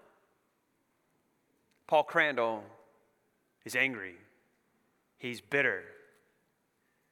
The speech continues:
That bitterness, exhibit B, makes him unforgiving, unloving, and uncaring. Exhibit C, this is why he pushes people away.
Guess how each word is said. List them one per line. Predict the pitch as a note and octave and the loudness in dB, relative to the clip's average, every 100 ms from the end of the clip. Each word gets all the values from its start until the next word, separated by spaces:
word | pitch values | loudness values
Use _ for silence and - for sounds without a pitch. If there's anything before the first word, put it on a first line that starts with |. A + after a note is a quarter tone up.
| _ _ _ _ _ | _ _ _ _ _
That | C#3+ C3 | 0 2
bitterness, | E3 E3+ D3 A#2+ - - | 4 4 4 0 -6 -10
exhibit | B2 C#3 C3+ C#3 - - A#2+ | -4 0 0 -2 -6 -12 -6
B, | C3 G#2+ F2+ - _ _ _ _ | -4 -4 -10 -20 _ _ _ _
makes | D#3 D3+ | -4 -2
him | D3 | -2
unforgiving, | C3+ C#3+ - B2+ C3 A2+ G#2 G2 G#2 _ _ _ _ _ _ | -2 -4 -4 -4 -4 -4 -8 -12 -20 _ _ _ _ _ _
unloving, | C3+ C#3 C3 B2 A#2 G#2+ | -2 -2 0 0 -2 -4
and | G#2+ | -6
uncaring. | G#2+ G#2 - G2+ F#2+ F2 F2 - _ _ _ - | -6 -8 -8 -8 -8 -14 -20 -20 _ _ _ -12
Exhibit | B2 D3 D3 - | -4 -2 -2 -4
C, | - E3+ D#3 A2 F#2+ - _ - _ _ | -4 -2 -2 -4 -12 -20 _ -20 _ _
this | C#3 | -6
is | C#3 | -4
why | A#2+ D3 C3 | 2 2 2
he | C3 | -4
pushes | - C3+ B2+ - | -6 -6 -8 -10
people | B2+ A2+ A2 | -12 -8 -8
away. | G#2 G2+ | -4 -4